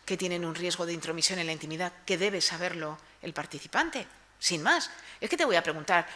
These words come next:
cuántas veces haces el amor a la semana. Es que, señores, aunque sea anónimo, eso es una pregunta de mi intromisión, de mi propia vida, que no tengo por qué dártela si no quiero. Por lo menos me tienes que informar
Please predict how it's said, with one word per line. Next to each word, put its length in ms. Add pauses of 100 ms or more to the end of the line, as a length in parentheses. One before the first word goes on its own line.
cuántas 320
veces 480
haces 280
el 80
amor 240
a 40
la 80
semana. 420 (220)
Es 100
que, 140
señores, 500
aunque 200
sea 180
anónimo, 480 (180)
eso 140
es 100
una 140
pregunta 320
de 120
mi 60
intromisión, 520
de 80
mi 100
propia 400
vida, 320 (380)
que 100
no 120
tengo 200
por 140
qué 80
dártela 340
si 140
no 120
quiero. 320 (1040)
Por 120
lo 140
menos 420 (180)
me 80
tienes 220
que 100
informar 500